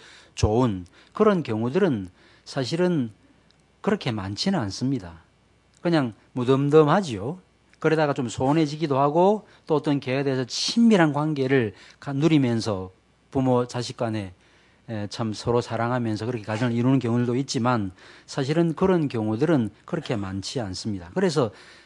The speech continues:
끊임없이 자녀들이 문제를 만들어내는 것처럼 우리들도 항상 문제를 만들어냅니다. 하나님의 마음을 거스린 자들이 바로 우리다라는 것이죠. 따라서 우리에게는 어떤 일이 필요한가 하면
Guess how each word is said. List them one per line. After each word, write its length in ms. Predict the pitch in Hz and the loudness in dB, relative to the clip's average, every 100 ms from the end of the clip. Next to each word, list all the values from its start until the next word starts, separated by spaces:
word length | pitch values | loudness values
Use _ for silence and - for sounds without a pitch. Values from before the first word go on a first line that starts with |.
| _ - | _ 0
끊임없이 840 | 233 240 190 135 - 175 127 107 | 2 4 4 0 -2 0 0 -2
자녀들이 400 | - 143 156 143 | -4 -2 0 0
문제를 420 | 117 113 113 143 | 0 -2 0 0
만들어내는 680 | 139 107 110 127 117 104 107 | 0 0 0 0 0 0 -2
것처럼 480 | 110 107 - 208 220 | -2 -4 0 2 2
우리들도 320 | 156 165 160 | 0 -2 -4
항상 340 | 135 139 156 143 | -4 -4 -2 -2
문제를 560 | 104 104 131 180 220 196 - - | -2 0 4 4 2 -2 -18 -10
만들어냅니다. 880 | 123 104 107 120 92 87 90 87 85 _ _ _ _ _ _ _ | -6 -4 -2 -2 -4 -8 -12 -12 -18 _ _ _ _ _ _ _
하나님의 680 | 165 151 139 135 131 131 131 _ _ | 0 2 4 2 0 -2 -8 _ _
마음을 500 | 113 107 123 123 104 | -2 0 2 0 -2
거스린 420 | 101 110 113 135 | -4 -4 -2 -2
자들이 440 | 110 101 117 113 95 - _ | -2 -2 -2 -2 -4 -12 _
바로 200 | 110 113 | -4 -2
우리다라는 800 | 101 117 107 92 87 90 95 92 | -2 -4 -6 -8 -10 -10 -10 -10
것이죠. 480 | 90 - - 92 80 _ _ _ _ | -12 -12 -10 -10 -12 _ _ _ _
따라서 360 | - 180 160 135 | -2 0 2 0
우리에게는 440 | 139 143 131 120 | 0 0 0 0
어떤 280 | 107 - 165 | -2 -2 2
일이 180 | 147 120 | 2 0
필요한가 480 | - 117 107 98 95 | -4 -4 -4 -4 -2
하면 400 | 117 135 98 | 0 0 -2